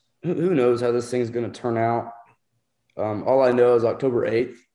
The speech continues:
Alabama and Texas A and M. That should be one hell of a game. Uh, but, you know, I, I, I do think, as much as Florida State fans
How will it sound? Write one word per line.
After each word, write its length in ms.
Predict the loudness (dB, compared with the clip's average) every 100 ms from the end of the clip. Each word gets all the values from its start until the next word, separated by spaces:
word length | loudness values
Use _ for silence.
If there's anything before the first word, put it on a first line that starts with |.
| _ _ _
Alabama 520 | -2 -2 -2 -2 -4
and 100 | -4
Texas 320 | -6 -6 -6
A 100 | -6
and 100 | -4
M. 160 | -4 -2
That 140 | -2
should 200 | -2 -4
be 420 | -2 0 -2 -6 -20 _ _
one 140 | -6
hell 160 | -2 -2
of 100 | -2
a 60 | -4
game. 460 | -4 -6 -8 -12 _ _ _ _ -4
Uh, 520 | -2 0 0 -2 -6 -12 _ _ _ _ _ _ _ _ _ _ _ _ _ _ _ _ _ _ -8
but, 460 | -2 -2 -2 -10 _ _ _ _ _ _ _ _
you 80 | -8
know, 100 | -6 -6 -4
I, 140 | 0 0
I, 420 | 2 0 2 2
I 40 | 2
do 220 | 0 -4
think, 420 | -2 -2 -2 -6 _ _ _ -6
as 120 | -2
much 200 | -2 0
as 220 | 0 -2
Florida 300 | -4 -2 -2
State 240 | -2 -4
fans 480 | -2 -2 -2 -4 -6